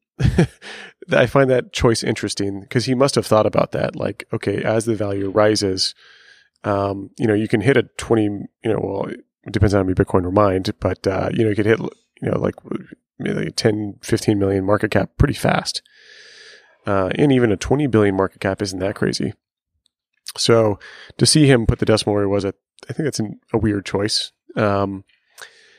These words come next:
I think Hal Finney's response to Satoshi in the email chain was suspiciously optimistic. So <laughs> a couple weeks after Bitcoin launches,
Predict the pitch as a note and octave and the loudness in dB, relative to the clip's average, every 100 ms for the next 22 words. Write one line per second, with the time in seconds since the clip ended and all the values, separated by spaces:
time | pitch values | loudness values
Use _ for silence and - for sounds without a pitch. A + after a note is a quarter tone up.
0 | _ - B2+ D#3+ - B2+ B2+ - A#2+ A#2+ | _ -4 0 0 2 2 2 2 2 2
1 | G#2 G2 - G2 G2+ A2+ - C3+ C#3+ - | 0 -6 -4 -4 -2 -2 -2 -2 0 0
2 | D3 - D3 C#3+ C#3 C#3+ C#3+ C#3+ C#3+ C3+ | 0 0 0 2 0 2 2 2 0 0
3 | D3 D3 B2+ G#2 - - A2 - - A2 | 0 2 0 -2 -6 -4 -2 -2 -2 0
4 | - C3+ - B2+ A#2+ A2+ - A#2+ - A2+ | 2 0 0 -2 -4 -4 -2 0 2 0
5 | G2 G#2+ - C#4 - - - _ - - | 0 -2 -2 -4 -8 -20 -20 _ -20 -20
6 | - _ - A#2 B2+ - - - - - | -20 _ -4 2 2 2 0 -6 -14 -20
7 | - - - - - C#3+ D#3+ - C#3+ - | -20 -10 -2 0 2 2 2 2 0 0
8 | A#2 B2+ - B2+ G#2+ A2 G#2 - - | 0 0 2 0 2 2 0 -2 -6